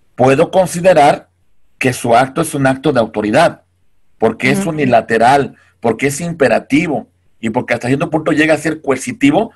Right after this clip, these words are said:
Speaker 1: para el interior de sus autoridades.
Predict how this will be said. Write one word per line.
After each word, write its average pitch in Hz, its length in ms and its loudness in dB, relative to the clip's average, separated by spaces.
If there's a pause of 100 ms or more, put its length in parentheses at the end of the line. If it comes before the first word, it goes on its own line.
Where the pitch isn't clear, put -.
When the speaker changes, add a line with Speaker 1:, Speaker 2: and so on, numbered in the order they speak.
(240)
Speaker 1:
para 123 200 6
el 120 80 2
interior 123 540 2
de 156 100 -2
sus 139 200 -6
autoridades. 113 840 -2